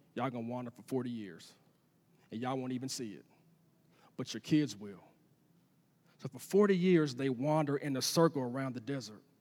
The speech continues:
till finally a new generation is on, is on the, is on the doorsteps, the front steps. And God said, "It is y'all's time now."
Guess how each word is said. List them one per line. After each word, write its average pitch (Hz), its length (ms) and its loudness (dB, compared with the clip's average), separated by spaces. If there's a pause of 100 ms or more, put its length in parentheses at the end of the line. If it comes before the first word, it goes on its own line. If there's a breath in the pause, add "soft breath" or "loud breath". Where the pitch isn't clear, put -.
(600 soft breath)
till 156 180 10
finally 202 640 8
a 151 160 6
new 165 360 8
generation 147 720 6
is 123 160 -4
on, 131 240 -6 (160)
is 123 160 -8
on 135 120 -4
the, 127 240 -8
is 135 100 -8
on 135 100 -2
the 123 60 -4
doorsteps, 131 640 -6
the 123 80 -10
front 143 220 0
steps. - 480 0 (320 loud breath)
And 151 120 4
God 170 240 8
said, 165 260 6
"It 175 100 6
is 135 220 6
y'all's 143 440 6
time 110 380 -4
now." 95 260 -12